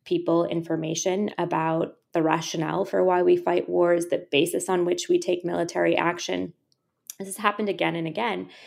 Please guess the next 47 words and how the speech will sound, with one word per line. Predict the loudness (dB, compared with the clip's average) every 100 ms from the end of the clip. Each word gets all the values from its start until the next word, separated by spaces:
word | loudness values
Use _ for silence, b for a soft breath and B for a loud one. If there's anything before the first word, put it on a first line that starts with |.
| B B B B B -2
And | 0 0 -2 -2 4
it | 4
usually | 4 0 2 4
would | 4 4 4 2
take | 0 2 2 -8 _
forever | 0 2 4 4 2 2 -10
for | -4
most | 2 2 2
of | 0
the | 2
documents | 2 0 -2 -2 -2
that | -2 -2
I | 0 0 2 -2 -4 -2
ultimately | -2 0 -4 0
obtained | 0 0 -2 0 2 -2 -8
to | -6
be | -2 0 2
declassified. | 0 0 -4 -4 -6 -10 -8 -6
And | -6
by | 0 -2
forever, | 0 0 2 2 2 0 -4
you | -6
know, | -4
some | -2 0
of | 2
them | 0 -4
state | -2 0 0 -2 -8
twenty | -2 0 0
years | -2 0 4 4 4
from | 0 -6
the | -4
date | 2 2 2
of |
this | -2 -2
document, | -2 -2 -4 -8 -6
some | -4 -2
of | -2
them | -4
say | -2 -2
even | -2 -4
longer, | 0 2 2 2 2
but | 2 0
that | -2
can | 0
always | 2 2 2
be | 0
reevaluated | 0 2 2 2 0 2 0 -2 -4 -8